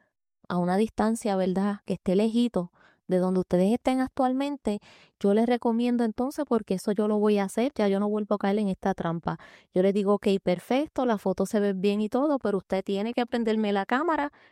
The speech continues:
que sea ahí live, y usted me hace un, un video trescientos sesenta, pero yo necesito verla antes de yo tener que, ¿verdad? Uno tirar-, tirarse ese viaje tan largo para ver la propiedad". En este caso, pues, eran personas mayores y yo,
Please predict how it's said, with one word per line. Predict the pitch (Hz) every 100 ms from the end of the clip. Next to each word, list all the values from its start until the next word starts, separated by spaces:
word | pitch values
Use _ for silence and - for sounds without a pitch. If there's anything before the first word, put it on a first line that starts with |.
| _
que | - 180
sea | - 185 214
ahí | 240
live, | 214 180 233 359 - - _ _
y | -
usted | 208 190
me | 196
hace | 247 311
un, | 254 - -
un | 214 214
video | 262 262 302
trescientos | 302 254 - 190
sesenta, | - 214 208 160 160
pero | 175 202
yo | 196 202
necesito | 233 269 262 247 233
verla | 240 277
antes | 220 208 240
de | 208 202
yo | 196 254 - - - _ -
tener | 202 190 233
que, | 247 233 220 202
¿verdad? | 190 214 330 302
Uno | 214 226
tirar-, | 262 247 254 -
tirarse | - 247 226 262 247
ese | - 233
viaje | 247 262 254
tan | 220 214
largo | 196 240 202 170 - - - _
para | 208 202 190
ver | 190
la | 214
propiedad". | 220 226 220 208 196 254 214 -
En | 196
este | 196 - 233
caso, | 226 247 294
pues, | - 220
eran | 214 220
personas | 240 262 269 269
mayores | 285 262 240 254 262
y | 220 202
yo, | 185 190 202